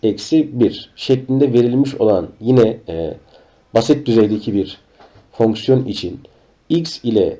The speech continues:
eksi bir arasındaki eksi işlem önce artıya dönüşecek. Daha sonra başındaki çarpma işlemi bölüm olarak aşağı inecek. Bu ifade g'nin tersi olan fonksiyonun ta kendisi olacak. Yani x artı bir bölü iki.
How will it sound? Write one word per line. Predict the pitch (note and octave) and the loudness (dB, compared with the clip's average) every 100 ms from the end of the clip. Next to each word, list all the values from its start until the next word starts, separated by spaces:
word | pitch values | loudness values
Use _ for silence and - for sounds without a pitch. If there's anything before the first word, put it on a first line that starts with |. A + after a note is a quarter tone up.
| - | -2
eksi | A#2 A2+ - C#3+ | 0 0 -4 2
bir | D#3+ - - | 2 2 -4
arasındaki | A2 A2 - G#2+ G2 - D3 - | 0 0 0 -2 -2 -2 -2 -2
eksi | A2+ - C#3+ | -4 -2 -4
işlem | C3 A2 G#2 A2 - _ - | -2 0 0 -2 -14 _ 2
önce | C3 C#3 B2 G#2+ - A2 | 4 4 2 -2 -2 2
artıya | G2 F#2+ - A2+ A2+ | 2 2 0 -2 2
dönüşecek. | C3 C3+ C3+ D#3 D3 D3 - _ _ _ _ _ - | 4 4 2 2 0 0 -14 _ _ _ _ _ 2
Daha | C3+ C#3+ | 2 4
sonra | C#3 B2 G#2+ | 2 2 2
başındaki | A2+ - A2 - | 0 0 -6 -6
çarpma | - A#2+ - C#3 | -2 0 2 2
işlemi | C3 C3+ C3+ C#3+ C#3 - F#2 | 0 2 2 2 0 -12 -2
bölüm | G#2 A#2+ A2+ | 2 4 2
olarak | F#2+ D3 D3 | 0 0 -2
aşağı | A#2 - G2 E2 | -4 -2 -2 -4
inecek. | - - _ - | -8 -16 _ 0
Bu | D3+ | 0
ifade | A#2 - F2+ E2+ B2 C#3+ - - _ _ - | 0 -2 -4 -2 2 2 0 -10 _ _ -8
g'nin | G#2+ A2+ A2+ F#2 E2+ | 0 4 4 2 -4
tersi | A#2+ A2 G#2 - | 0 0 0 -4
olan | F2+ A2 C3+ C3+ - | -2 0 0 -4 -4
fonksiyonun | A#2 G2+ A2+ C#3 C#3 | -2 -2 -2 -2 -2
ta | B2 | -4
kendisi | - E2 D#2+ - C#3+ - - | -4 -6 -8 -6 -4 -4 -2
olacak. | G2 D#2 C#2+ - _ _ _ _ - | -2 -2 -10 -16 _ _ _ _ -2
Yani | F#2+ E2 | -2 -2
x | - B2 - | -2 -4 -2
artı | G#2 - G2 | -4 -4 -4
bir | A2+ G2 | -2 -2
bölü | F2 A2 | -4 -4
iki. | - E2+ | -6 -8